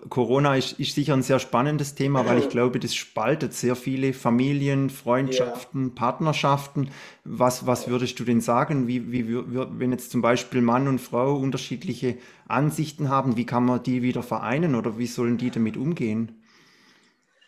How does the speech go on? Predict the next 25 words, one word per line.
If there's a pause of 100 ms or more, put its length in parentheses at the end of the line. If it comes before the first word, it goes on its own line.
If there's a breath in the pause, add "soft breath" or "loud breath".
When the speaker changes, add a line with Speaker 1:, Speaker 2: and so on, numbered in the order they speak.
(300 soft breath)
Speaker 2:
Also
grundsätzlich
ist
es
so,
dass
wir
halt
durch
dieses
Thema
wirklich
in
unsere
Urängste
Speaker 1:
Mhm.
Speaker 2:
gerade
gebracht
werden,
weil
es,
das
sind,
ist
ja